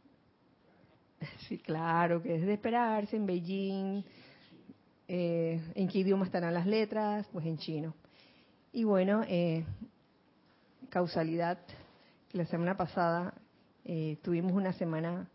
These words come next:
intensa, intensa, pero de verdad, intensa, elevadora,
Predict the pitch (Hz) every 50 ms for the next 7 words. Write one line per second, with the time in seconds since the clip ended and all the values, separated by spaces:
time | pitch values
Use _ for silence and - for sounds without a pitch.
0 | _ _ _ - 247 214 196 185 175 156 - - - 180 190 190 185 190 165 -
1 | - 185 180 180 185 - - - _ _ _ _ _ _ - 247 233 220 208 208
2 | 196 - - 190 202 208 196 - - 202 - 175 175 165 165 165 160 165 165 156
3 | 165 156 160 175 170 170 165 - - - _ - - 180 - - - _ - 185
4 | 180 175 165 - - 285 196 208 214 208 - - - 202 196 190 190 190 - -
5 | 185 170 170 170 165 165 160 160 160 170 180 190 196 196 196 196 196 190 185 180